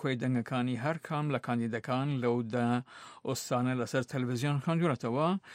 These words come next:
کە لە کۆتاییدا لیستی ئەلسەدر هەرە باڵاترین دەنگی گشتی هەبووە و پاشان ئەلامری. بە پێ دەستوری عێراق دەبی یەک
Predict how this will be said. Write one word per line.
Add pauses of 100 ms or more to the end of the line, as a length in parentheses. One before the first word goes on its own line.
(220)
کە
لە
کۆتاییدا (180)
لیستی
ئەلسەدر (100)
هەرە
باڵاترین
دەنگی
گشتی
هەبووە (420)
و (100)
پاشان
ئەلامری. (840)
بە (100)
پێ (160)
دەستوری
عێراق (460)
دەبی (200)
یەک